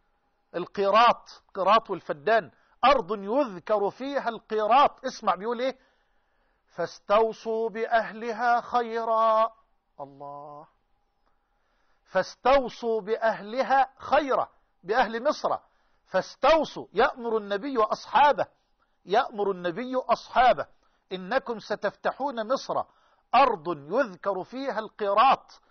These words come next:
فاستوصوا بأهلها خيرا، فإن لهم"، أي لأهل مصر،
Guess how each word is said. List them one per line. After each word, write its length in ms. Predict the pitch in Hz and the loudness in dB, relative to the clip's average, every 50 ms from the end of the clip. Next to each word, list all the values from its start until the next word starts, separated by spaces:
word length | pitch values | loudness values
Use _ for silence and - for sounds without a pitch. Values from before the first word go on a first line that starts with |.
| _ _ _ _ _ _ | _ _ _ _ _ _
فاستوصوا 880 | _ - 196 - - - _ - 269 302 285 254 - - - 220 190 180 | _ -2 -2 -2 -2 -6 _ 2 4 4 4 2 -2 -6 -6 -4 -4 -4
بأهلها 800 | 165 190 202 208 202 185 160 175 202 262 285 220 226 226 190 165 | -4 -6 -4 -2 -2 -4 -4 -6 -4 -2 -2 0 2 2 2 0
خيرا، 600 | - - 254 302 320 285 262 262 277 302 320 269 - - _ _ _ _ _ _ | 0 2 2 2 2 4 2 4 6 6 4 4 0 -4 _ _ _ _ _ _
فإن 640 | - 175 170 - 254 269 269 254 233 220 208 202 | -14 -14 -14 -12 -12 -14 -14 -14 -14 -14 -10 -6
لهم"، 500 | 190 185 196 233 226 214 254 240 226 190 - _ _ _ _ - 185 | -6 -4 -2 -2 -2 -2 -2 -4 -4 -8 -14 _ _ _ _ -8 -6
أي 100 | 175 175 | -6 -4
لأهل 420 | 170 180 190 175 175 196 190 202 | -2 0 0 0 0 0 -4 -4
مصر، 360 | 247 277 - - 262 277 285 | -4 -4 -2 0 2 2 2